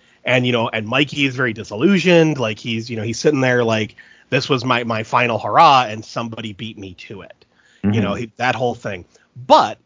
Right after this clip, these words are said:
Speaker 1: using, again, the next generation, Josh figures out a clue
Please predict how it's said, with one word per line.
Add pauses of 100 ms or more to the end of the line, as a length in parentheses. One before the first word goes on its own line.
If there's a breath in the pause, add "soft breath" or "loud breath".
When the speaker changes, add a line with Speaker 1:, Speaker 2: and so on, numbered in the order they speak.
Speaker 1:
using,
again,
the
next
generation, (540)
Josh (380)
figures
out
a
clue